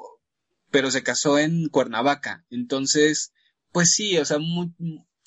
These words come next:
podía mucho como la, la, la presión social y de las familias, el hecho de que se haya,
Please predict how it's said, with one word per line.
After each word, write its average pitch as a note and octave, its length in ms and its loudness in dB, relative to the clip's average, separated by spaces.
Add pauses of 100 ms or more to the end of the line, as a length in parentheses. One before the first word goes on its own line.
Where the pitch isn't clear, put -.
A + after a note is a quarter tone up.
(500)
podía F3+ 320 4
mucho F3+ 420 -4
como A#2 220 -10
la, B2 320 0
la, A#2 720 -2
la B2+ 140 0
presión C3+ 360 0
social B2+ 640 2
y B2 120 -6
de A2+ 200 -2
las A2+ 200 -2
familias, B2 600 0
el A2 100 -10
hecho A#2+ 240 -4
de A#2+ 100 -2
que A2+ 140 -8
se A#2 140 0
haya, A#2 360 -2